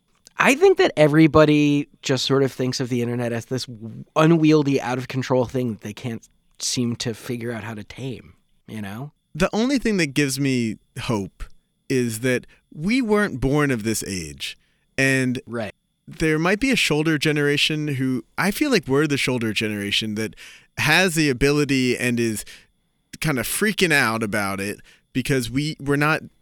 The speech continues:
Speaker 2: internet native. But our kids are gonna grow up with this being the baseline of the world, and then so they can develop m-, morals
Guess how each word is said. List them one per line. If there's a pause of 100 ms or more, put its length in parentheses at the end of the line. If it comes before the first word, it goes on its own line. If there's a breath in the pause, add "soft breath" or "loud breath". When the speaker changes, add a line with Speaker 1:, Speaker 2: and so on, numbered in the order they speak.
(300)
Speaker 2:
internet
native. (140)
But (240)
our
kids
are
gonna
grow
up
with
this
being
the
baseline
of
the
world,
and
then
so
they
can
develop (560 soft breath)
m-, (120)
morals